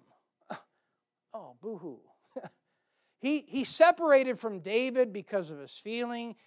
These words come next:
He did not separate from David because of fact. Actually, if you look at the facts,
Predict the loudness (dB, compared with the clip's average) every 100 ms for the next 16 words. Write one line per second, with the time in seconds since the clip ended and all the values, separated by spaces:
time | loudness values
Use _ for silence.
0 | _ -20 -20 -2 0 2 2 2 0 -2
1 | 2 2 0 -2 -2 -6 -16 -16 -8 -4
2 | -4 -6 -12 -14 -10 -12 -12 -16 -16 -12
3 | -12 -12 -20 _ -20 _ _ _ _ _
4 | _ _ _ _ _ _ _ _ _ _
5 | _ 0 0 2 2 2 2 6 6 6
6 | -2 0 4 4 2 -6 -8 -6 -8